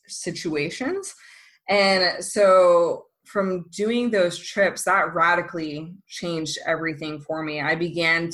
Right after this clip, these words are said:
to, like, see what, you know, back then they didn't really show all these, like, things that happen, you know, behind the scenes. Like, they didn't show you the, the kids crying in the street because they're hungry, and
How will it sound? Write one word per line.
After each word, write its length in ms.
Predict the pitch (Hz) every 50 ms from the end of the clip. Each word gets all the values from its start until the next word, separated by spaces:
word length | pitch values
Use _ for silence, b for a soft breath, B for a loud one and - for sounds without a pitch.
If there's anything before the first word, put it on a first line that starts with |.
| - -
to, 480 | - 175 165 160 160 156 156 156 156 b b b b b b b b b _ _ _ _ _ _ _ _ _ _ _ _ _ _ _ -
like, 220 | 180 185 180 175
see 580 | - - - - - 240 254 294 269 220 214 220
what, 420 | 214 208 202 202 196 185 170 -
you 120 | 196 214 220
know, 440 | 226 214 202 196 190 190 190 185
back 340 | 175 220 214 214 226 226 233
then 340 | 220 208 214 220 220 214 208 - - - - - - -
they 220 | 190 196 214 220
didn't 260 | 220 233 220 214 196
really 200 | 214 214 208 196
show 320 | 202 - - - 233 240 247
all 340 | 240 214 - 180 196 190 185
these, 240 | 185 190 190 190
like, 320 | 196 180 170 170 170 - _
things 400 | - 202 196 190 190 190 185 -
that 220 | 190 165 143 175
happen, 500 | 180 180 185 185 - 196 185 175 170 147 170
you 120 | 190 185
know, 160 | 180 170 165
behind 280 | 170 180 208 190 180 175
the 80 | 175
scenes. 440 | 175 - - 247 240 220 208 190 196
Like, 180 | 196 170 170 170
they 120 | 190 190
didn't 200 | 196 202 190 185
show 240 | 185 - - 226 220
you 680 | 220 214 208 196 185 175 170 170 170 170 165 165 160 165
the, 560 | 175 175 160 160 160 160 160 160 147 139 143 -
the 80 | 170
kids 340 | 170 - - 185 180 170 -
crying 380 | - - - 180 175 175 170 170
in 80 | 165
the 80 | 165 165
street 400 | 165 - - 175 170 160 139 -
because 300 | 170 - - 170 165 -
they're 180 | 165 160 160 -
hungry, 600 | 165 165 165 151 160 165 165 160 165 165 165 160
and 180 | 160 156 165